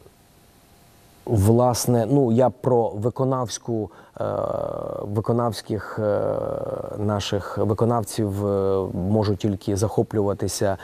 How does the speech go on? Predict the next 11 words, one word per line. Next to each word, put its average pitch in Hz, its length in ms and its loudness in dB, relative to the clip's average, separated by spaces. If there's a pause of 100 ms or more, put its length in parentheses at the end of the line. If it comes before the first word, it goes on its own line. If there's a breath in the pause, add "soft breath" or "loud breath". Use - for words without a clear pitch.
(240 loud breath)
і 110 100 4
відзначати 107 640 0
вашого, 120 580 0 (440 loud breath)
е, 101 280 -2
диригента, 113 600 0
який 104 280 -2
блискуче 107 680 0
диригував, 98 760 2 (140)
і 101 180 0
музикантів. 98 760 -2 (440 loud breath)
М, 107 520 2